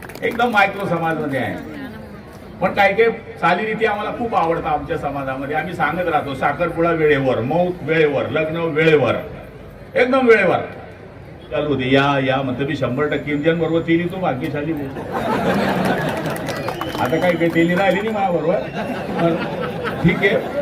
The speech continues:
पण ज्या बरोबर तेली त्या भाग्यशाली नाही, तेली तर किसा खाली. त्यामुळे तुम्हाला सोडून चालणार नाही, फिरे दादा बरोबर. त्यामुळे मला तरी असं वाटतं की तुम्हाला मी आयुष्यभर, अ, म्हणजे माझ्याबरोबर राहिलेले आपण लोक आहात, त्यामुळे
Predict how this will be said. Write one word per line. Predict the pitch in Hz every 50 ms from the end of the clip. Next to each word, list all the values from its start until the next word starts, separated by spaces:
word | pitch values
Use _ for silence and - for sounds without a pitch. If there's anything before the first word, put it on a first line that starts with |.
| - - -
पण | - - - - - - - - 233 262
ज्या | - - -
बरोबर | - 196 196 196 202 220 214 - 202
तेली | 208 208 220 214
त्या | 226 220 208
भाग्यशाली | - 170 170 165 175 190 180 180 185 208 214
नाही, | 214 233 247 226
तेली | - - 220 214 220 220
तर | 214 220
किसा | 220 196 202 180 233 240
खाली. | 240 254 262 262 254 233 - - - - - - - 202 - 214 - - - - - - - - - - - - - - - -
त्यामुळे | - 196 196 196 208 220
तुम्हाला | - 220 220 220 220 214 220 175
सोडून | 175 180 190 202 202
चालणार | - 196 196 202 214 208 208
नाही, | - 180
फिरे | 170 175 165 -
दादा | 180 175 175 175 180 175
बरोबर. | 175 180 170 - - - 175 - - - - - - - - - - - -
त्यामुळे | - 185 185 190 185 190 196 190 175 151 147
मला | 147 151 165 180 202 190 196
तरी | 190 185
असं | 175 160 - 165
वाटतं | 156 151 - - 165
की | 175 185 202 208 - - - - - - - - - - - - - 143
तुम्हाला | 170 190 190 190 196
मी | 190 196
आयुष्यभर, | 190 190 202 202 - 196 202 202 196 196
अ, | 190 180 165 151 127 113 - - - - -
म्हणजे | - 127 139 147 139 127 110 92 - - - 104
माझ्याबरोबर | 117 139 147 151 170 170 175 175 175 175
राहिलेले | 170 151 147 156 165 170
आपण | 170 160 156 170 165
लोक | 160 160 151 139 -
आहात, | 160 160 160 147 143
त्यामुळे | - - - - - 131 139 147 151 147 139 123 110 101 -